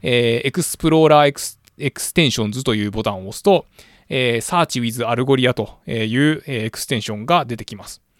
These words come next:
えー、そこで、えー、インストールボタンを押していただくわけですけれども、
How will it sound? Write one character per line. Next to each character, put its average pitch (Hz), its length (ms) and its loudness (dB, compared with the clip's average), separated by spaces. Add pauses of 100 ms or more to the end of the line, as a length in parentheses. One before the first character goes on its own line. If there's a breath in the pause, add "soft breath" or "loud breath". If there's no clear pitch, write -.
(440 soft breath)
え 131 240 0
ー、 - 40 -2
そ 185 120 -2
こ 208 120 0
で、 233 260 4
え 160 160 -2
ー、 - 40 0
イ 165 80 0
ン 160 40 -2
ス - 80 -6
ト 170 160 2
ー 165 40 4
ル 165 40 4
ボ 165 140 0
タ 151 80 4
ン 127 120 2
を 139 140 2
押 117 100 -2
し - 40 -10
て 123 160 2
い 123 120 -6
た 120 120 -4
だ 120 120 0
く 127 160 -2
わ 117 120 2
け 110 100 -8
で 101 100 -10
す - 120 -12
け 110 60 -6
れ 104 60 -8
ど 110 80 -8
も、 180 220 6